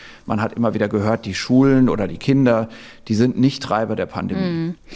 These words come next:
Speaker 2: Da hat ein
Speaker 1: Und
Speaker 2: kluger Pädagoge auf Twitter kürzlich zugeschrieben, das wäre für ihn eigentlich das Unwort des Jahres gewesen, weil es diese Diskussion so verhärtet und darum eine konstruktive Debatte darüber, was kann man in den Schulen tun, für die Kinder unmöglich gemacht hat.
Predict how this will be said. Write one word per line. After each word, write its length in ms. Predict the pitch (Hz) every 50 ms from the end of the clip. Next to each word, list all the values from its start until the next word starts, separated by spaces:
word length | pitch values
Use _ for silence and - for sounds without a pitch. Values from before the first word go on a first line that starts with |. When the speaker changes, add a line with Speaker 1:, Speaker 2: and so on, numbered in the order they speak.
| - - - - - -
Speaker 2:
Da 100 | - 175
hat 120 | 170 196 208
ein 100 | 208 220
Speaker 1:
Und 80 | 226
Speaker 2:
kluger 260 | 226 240 247 226 226 220
Pädagoge 540 | - 254 226 208 202 185 214 226 220 208
auf 120 | - 180 -
Twitter 320 | - - 220 226 226 208 196
kürzlich 380 | - 220 202 - - 220 -
zugeschrieben, 560 | - - 190 214 202 - - - 220 202 196
das 200 | 180 190 185 -
wäre 160 | 185 202 214 -
für 100 | - 196
ihn 160 | 208 208 202
eigentlich 300 | - 196 196 185 180 -
das 180 | - 180 -
Unwort 540 | - - 247 247 269 269 220 208 208 - -
des 120 | 185 - -
Jahres 460 | 196 190 196 220 220 208 196 - -
gewesen, 540 | - 190 165 175 185 180 180 202 202 190 175
weil 180 | 180 180 185
es 140 | 196 190 -
diese 260 | - 202 196 185 196
Diskussion 720 | 170 196 190 - - - 202 - - 214 202 196 208 208 190
so 160 | 180 190 185
verhärtet 580 | - - 202 185 185 180 185 202 - 226 -
und 200 | - 185 185 -
darum 320 | 185 185 185 190 190 190 190 - - - - - - - -
eine 180 | 180 180 180
konstruktive 720 | 180 - 226 247 277 - - 254 226 - 240 226 196 202
Debatte 360 | 185 196 180 190 190 196 - 185
darüber, 340 | 190 185 190 190 185 170
was 220 | 175 175 - - -
kann 200 | - 214 220 233
man 180 | 226 214 208
in 260 | 196 - 226 233 233 208
den 200 | 202 190 190 180
Schulen 360 | - - 214 202 190 185 180
tun, 280 | - - 262 247 180
für 220 | 165 - - 208 185
die 100 | 196 185
Kinder 500 | - - 202 185 196 202 196 196 - -
unmöglich 480 | 202 208 196 202 202 - 160 156 -
gemacht 460 | - 160 156 151 147 151 - - - -
hat. 120 | 160